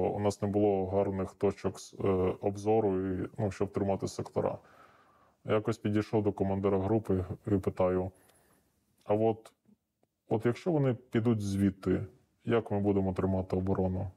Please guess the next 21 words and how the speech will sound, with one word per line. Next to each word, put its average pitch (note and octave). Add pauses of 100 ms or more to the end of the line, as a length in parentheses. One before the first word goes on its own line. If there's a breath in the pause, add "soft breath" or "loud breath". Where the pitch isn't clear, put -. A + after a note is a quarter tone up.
Він G#2+
говорить: F#2+ (480 soft breath)
«Я G#2
знаю, A2+
що -
це -
позиція G2
не, F#2+
не F#2+
з F#2+
найкращих, G2+
але F#2+
це G2
єдине, G2
що -
в G2
нас F#2+
є, F#2
будемо G2+
якось G2
тримати». F2+